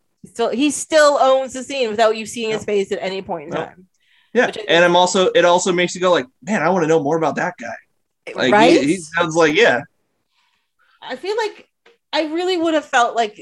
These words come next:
Speaker 1: that guy, if you actually saw the shootout inside, like, he's the guy who pulled out the big gun, was like, "Motherfucker," sh-, shot it, and, but still got shot in the face or something.
Speaker 2: Yeah. It was in
Speaker 1: That's
Speaker 2: the
Speaker 1: not
Speaker 2: piano, like, uh, Once Upon a Time in Mexico.
Speaker 1: <laughs> Yes,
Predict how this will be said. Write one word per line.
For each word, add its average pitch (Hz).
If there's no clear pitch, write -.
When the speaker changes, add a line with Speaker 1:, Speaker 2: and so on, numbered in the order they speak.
Speaker 1:
that 240
guy, 185
if 254
you 330
actually 285
saw 285
the 247
shootout 240
inside, 202
like, 196
he's 247
the 214
guy 208
who 202
pulled 196
out 170
the 185
big 170
gun, 160
was 151
like, 143
"Motherfucker," 311
sh-, -
shot 180
it, 165
and, 165
but 156
still 165
got 151
shot -
in -
the 147
face -
or -
something. -
Speaker 2:
Yeah. -
It 139
was 151
in 170
Speaker 1:
That's 156
Speaker 2:
the -
Speaker 1:
not -
Speaker 2:
piano, 131
like, 113
uh, 107
Once 110
Upon 101
a 101
Time 104
in 101
Mexico. 110
Speaker 1:
<laughs> -
Yes, 233